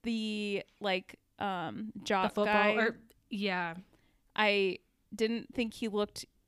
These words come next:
Speaker 1: even ten years close enough to being a high schooler,
Speaker 2: <laughs>
Speaker 1: and also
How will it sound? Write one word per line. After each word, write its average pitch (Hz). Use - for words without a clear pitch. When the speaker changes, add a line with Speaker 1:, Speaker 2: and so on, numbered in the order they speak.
Speaker 1:
even 214
ten 214
years 214
close 214
enough 240
to -
being 220
a 214
high 226
schooler, 220
Speaker 2:
<laughs> -
Speaker 1:
and 202
also 220